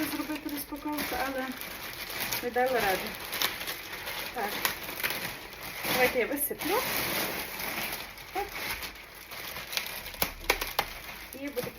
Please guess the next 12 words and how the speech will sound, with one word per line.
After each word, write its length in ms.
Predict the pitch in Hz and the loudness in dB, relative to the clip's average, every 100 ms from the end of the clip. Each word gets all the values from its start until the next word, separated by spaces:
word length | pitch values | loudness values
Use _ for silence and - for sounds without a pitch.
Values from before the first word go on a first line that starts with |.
| - | -4
показувати, 380 | 208 - - - - - - - - - - - - - - - - - - - | -4 -4 -8 -6 -4 -4 2 2 2 -2 -6 -8 -6 -4 -4 -4 -2 -2 -2 -4
що 80 | - | -2
тут 320 | - 233 214 | 0 0 2
є. 80 | - - - - - - - - - - - | 0 0 -4 -2 0 -2 -4 -8 -6 -6 -4
Так. 140 | 226 202 - - - - - - - - - - - | -2 -2 -2 -4 -4 -2 0 0 -2 -8 -10 -8 -4
Футболочка. 640 | 277 247 220 220 - 330 339 - - - - - | 0 6 6 6 4 6 6 4 -6 -10 -10 -4
Я 100 | 240 | -2
так 200 | 233 - | -2 0
думаю, 280 | 233 220 208 | 0 0 -2
що 120 | 233 | -6
футболочка. 680 | 226 208 208 196 214 - - - - - - - - - - - - - - - - - - - | -10 -6 -2 -2 -4 -8 -12 -12 -12 -12 -14 -14 -14 -16 -16 -14 -12 -10 -8 -8 -8 -12 -12 0
Е, 220 | 277 269 | 2 4